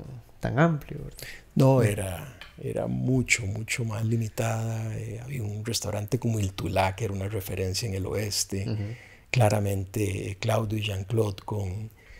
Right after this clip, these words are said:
Speaker 2: eh, con el Chandelier y con Ile de France en aquellos tiempos, eh, desde que los dos estaban en el centro de San José, eran una referencia. Eh, pero sí, era una, era, era una variedad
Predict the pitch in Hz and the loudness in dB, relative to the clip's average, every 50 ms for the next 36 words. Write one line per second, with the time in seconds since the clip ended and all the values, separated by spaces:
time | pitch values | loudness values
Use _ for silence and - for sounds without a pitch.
0 | - - - - - - _ - - - 113 117 113 110 110 110 104 101 104 101 | -20 -20 -20 -20 -20 -20 _ -20 -6 -2 0 0 0 0 0 -2 -4 -4 -6 -6
1 | 101 92 87 85 - - _ - 117 113 113 110 98 92 107 107 107 95 95 98 | -8 -8 -8 -10 -10 -8 _ 2 2 2 4 2 2 2 0 0 0 0 0 0
2 | 104 113 113 117 117 117 117 117 113 101 - - 113 107 110 110 110 117 113 120 | 2 4 4 4 4 4 4 2 0 -2 -2 -4 -4 -2 0 0 0 2 2 0
3 | 110 - - 117 117 117 113 110 101 110 107 104 104 - 120 104 107 110 - - | 0 2 0 2 2 2 0 0 0 -2 -2 -2 -2 -2 -2 -2 0 0 0 0
4 | - 117 117 113 110 - - 123 113 104 - - 104 98 95 95 92 95 95 101 | 2 2 2 2 0 0 0 0 0 0 -2 -4 -4 -4 -4 -4 -4 -4 -6 -6
5 | 104 98 101 104 107 95 98 98 - 101 95 92 90 85 107 120 120 - 127 117 | -8 -8 -2 -2 0 0 0 -2 -2 0 0 0 0 0 2 2 2 2 2 0
6 | - - 113 117 123 127 131 127 120 107 95 95 92 - 110 113 110 - 123 110 | 0 0 0 2 2 2 2 2 2 2 2 0 0 0 0 -2 0 -2 -2 0
7 | 120 113 101 101 110 101 - 120 120 120 117 113 110 107 113 113 113 107 107 98 | 0 0 0 0 0 0 0 2 2 2 0 0 0 2 2 2 2 2 -2 -4
8 | - - 95 120 135 139 127 117 - - 131 123 120 117 117 - - - - - | -6 -2 2 6 6 6 6 6 4 4 4 2 2 2 -2 -4 -14 -20 -20 -20
9 | - - - - - - - - - 117 110 107 104 - - 110 104 104 - - | -20 -20 -20 -20 -20 -20 -20 -2 2 2 2 2 2 0 0 0 0 0 0 4
10 | - 147 135 120 123 127 135 143 139 - 127 113 113 117 117 127 143 139 110 - | 6 8 8 8 6 2 2 2 0 -2 -2 -4 -2 -2 -2 0 0 0 0 -2
11 | - - - - - _ _ - - - - 120 117 117 - 127 123 131 139 139 | -4 -12 -18 -20 -20 _ _ -20 -20 -14 -8 -6 -4 -2 -2 -2 -2 -2 -2 -4
12 | - - 135 131 135 135 - - 127 117 113 123 | -4 -6 -6 -4 -4 0 0 0 0 0 0 -2